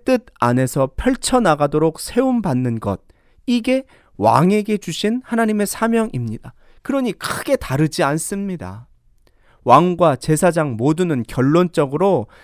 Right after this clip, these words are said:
뗄래야 뗄 수 없는 하나님의 영광을 위해 살아가는 사람들이지요. 마찬가지로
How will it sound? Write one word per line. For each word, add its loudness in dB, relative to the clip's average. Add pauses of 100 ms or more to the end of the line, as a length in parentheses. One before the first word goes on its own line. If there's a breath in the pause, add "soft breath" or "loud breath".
(180 soft breath)
뗄래야 0
뗄 0
수 -8
없는 0 (340 soft breath)
하나님의 2
영광을 4
위해 2
살아가는 0
사람들이지요. -4 (2000)
마찬가지로 -2